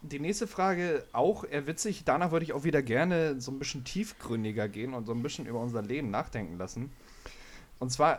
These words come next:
es ist, könnte auch eine Rei-, Reisefrage sein. Und zwar wurde gefragt, Windel oder zwei Unterhosen? Jetzt nehmen wir mal an, wir sind irgendwo in Namibia auf Safari.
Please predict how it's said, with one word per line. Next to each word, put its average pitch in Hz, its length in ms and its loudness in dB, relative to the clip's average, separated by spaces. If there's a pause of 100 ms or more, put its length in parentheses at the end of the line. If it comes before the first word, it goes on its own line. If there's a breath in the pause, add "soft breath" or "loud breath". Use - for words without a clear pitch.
es 151 140 -2
ist, - 200 -2
könnte 226 320 4
auch 185 160 -2
eine 175 160 4
Rei-, 185 320 10
Reisefrage 110 920 2
sein. 95 380 -2 (960)
Und 127 160 -2
zwar 131 380 2
wurde 139 240 4
gefragt, 123 720 0
Windel 156 580 2
oder 151 240 4
zwei 139 320 4
Unterhosen? 92 600 -2 (680 soft breath)
Jetzt 135 240 2
nehmen 202 160 8
wir 202 80 10
mal 180 140 6
an, 104 280 -2 (300 soft breath)
wir 139 120 0
sind 156 300 0
irgendwo 190 560 6
in 160 280 2
Namibia 185 840 4 (1300 soft breath)
auf 147 360 4 (260)
Safari. 127 720 4